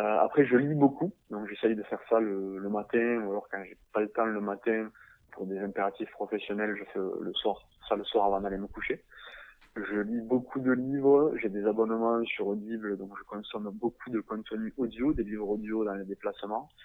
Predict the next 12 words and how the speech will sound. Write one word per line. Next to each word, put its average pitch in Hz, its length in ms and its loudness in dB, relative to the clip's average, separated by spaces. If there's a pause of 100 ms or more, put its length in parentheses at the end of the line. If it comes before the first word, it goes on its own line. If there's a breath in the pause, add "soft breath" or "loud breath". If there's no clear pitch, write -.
(280 loud breath)
déplacements 101 600 -2
en 98 40 -6
voiture, 107 640 -2
en 98 140 -4
train, 107 360 -4
en 98 100 -6
avion. 110 420 0 (580 soft breath)
Donc 101 280 -6
je, 98 580 -6
c'est, - 160 -12
c'est - 60 -10
vraiment, 98 300 0